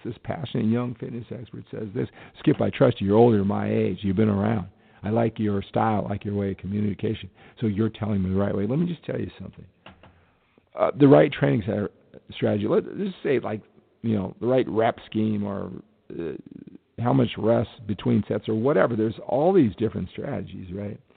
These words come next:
They're all not, uh, independent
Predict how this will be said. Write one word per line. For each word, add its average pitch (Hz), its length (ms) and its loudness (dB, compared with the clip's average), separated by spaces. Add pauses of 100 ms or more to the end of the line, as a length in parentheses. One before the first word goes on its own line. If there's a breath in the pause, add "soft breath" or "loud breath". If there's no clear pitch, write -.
(520 soft breath)
They're 156 280 4
all 135 580 6
not, 131 400 4 (1200)
uh, - 160 -6 (100)
independent 147 800 6